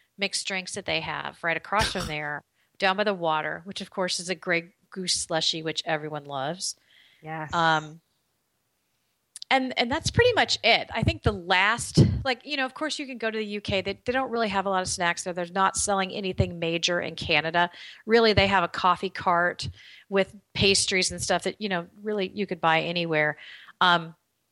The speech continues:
Speaker 1: the last thing, of course, is that little refreshment port that they have right before you get back to, um, Future World, where they have the, uh, um, the,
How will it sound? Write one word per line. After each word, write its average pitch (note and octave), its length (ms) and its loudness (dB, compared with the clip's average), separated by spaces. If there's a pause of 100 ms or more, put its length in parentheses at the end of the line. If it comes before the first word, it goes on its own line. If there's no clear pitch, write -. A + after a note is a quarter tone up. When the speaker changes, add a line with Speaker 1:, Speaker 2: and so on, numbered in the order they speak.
(260)
Speaker 1:
the A3+ 100 6
last G#3 540 2
thing, F#3+ 380 -4
of - 140 -10
course, G3+ 300 -2
is F#3 80 -6
that F3+ 120 -2
little G3 200 -4
refreshment G#3+ 600 -4
port F3 340 -8
that - 100 -8
they F3 160 0
have E3 320 0
right F#3 180 2
before F#3+ 240 -6
you F3+ 160 -4
get E3+ 320 -2 (240)
back E3 300 2
to, E3 420 -2
um, D3+ 300 -4 (260)
Future C4+ 260 -2
World, E3+ 400 2 (300)
where G3+ 140 2
they F#3 140 6
have E3+ 340 0
the, E3 240 -4
uh, D#3 300 0 (760)
um, D#3 280 -6 (340)
the, D#3+ 180 -4